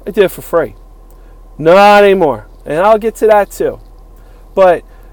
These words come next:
you know, you, you, you sit there and, you know, you see all this and you're like, you know, "I'm putting this great t-shirt together," and you put it out there on, like, you know, depending on what you're using and stuff or what you're trying to sell on. Shopify,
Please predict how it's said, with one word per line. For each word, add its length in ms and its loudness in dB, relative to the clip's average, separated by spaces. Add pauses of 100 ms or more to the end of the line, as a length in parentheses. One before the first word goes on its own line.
you 80 -8
know, 320 -2 (600)
you, 180 -8
you, 160 -12
you 200 -10
sit 260 -6
there 280 0
and, 160 -6
you 160 -10
know, 80 -4
you 160 -8
see 320 -10
all 180 2
this 240 -8
and 280 -12
you're 120 -4
like, 260 -2
you 120 -12
know, 60 0
"I'm 180 -4
putting 260 -4
this 160 -10
great 380 -10
t-shirt 520 -10 (420)
together," 580 -4 (440)
and 320 -8
you 120 -10
put 240 0
it 100 2
out 260 0
there 280 -4
on, 280 -6
like, 280 -10
you 80 -6
know, 260 -4 (420)
depending 440 -4
on 160 -2
what 120 0
you're 160 -8
using 520 -10
and 100 -14
stuff 240 -8
or 80 -10
what 140 -6
you're 100 -10
trying 220 -10
to 40 -12
sell 300 -6
on. 200 -8
Shopify, 800 -4